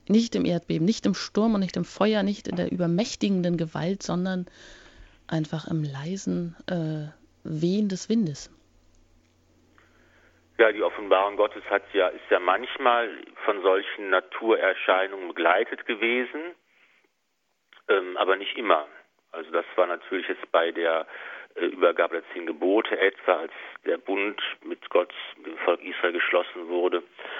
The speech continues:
Speaker 2: Aber die anderen Offenbarungen Gottes, etwa an Abraham zum Beispiel, sind ja eben jetzt nicht mit Naturgewalten und, und solchen Naturerscheinungen verbunden gewesen. Das ist eben, äh, nur manchmal der Fall. Aber tatsächlich ist es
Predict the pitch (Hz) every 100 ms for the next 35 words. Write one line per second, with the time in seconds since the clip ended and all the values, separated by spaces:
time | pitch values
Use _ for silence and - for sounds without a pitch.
0 | - - 92 90 95 95 95 92 90 92
1 | 82 87 92 85 87 90 87 85 - 87
2 | 90 90 78 82 - 78 80 78 82 -
3 | 78 78 80 82 85 87 85 90 82 82
4 | 80 82 - 90 - 87 85 - - -
5 | - - - - - 82 - 95 87 80
6 | 82 82 - 82 80 80 76 - - 80
7 | 82 82 82 80 - 95 85 - 82 85
8 | 82 80 82 - 127 104 85 80 80 80
9 | 87 82 82 - - 78 85 82 78 _
10 | - _ - _ _ _ - 82 85 78
11 | 95 90 90 95 - 82 78 76 - -
12 | 73 71 82 85 87 - 92 - 85 87
13 | -